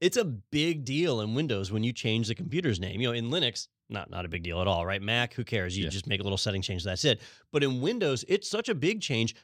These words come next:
Speaker 1: you've gotta reboot for it to take effect. Like, a ton of services depend on the name of the computer. And so instead of fixing that, what Microsoft did is they introduced an extra layer here with what are called nearby sharing names.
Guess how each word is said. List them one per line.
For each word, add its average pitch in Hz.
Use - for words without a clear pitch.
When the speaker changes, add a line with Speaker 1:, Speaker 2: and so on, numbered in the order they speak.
Speaker 1:
you've 196
gotta 226
reboot 156
for 135
it 123
to -
take 127
effect. 101
Like, 127
a 135
ton 180
of 202
services 190
depend 139
on 131
the 120
name 120
of 127
the 120
computer. 120
And 147
so 165
instead 190
of 214
fixing 180
that, 98
what 127
Microsoft 151
did 113
is 110
they 127
introduced 127
an 123
extra 143
layer 131
here 104
with 101
what 123
are 120
called 120
nearby 139
sharing 113
names. 95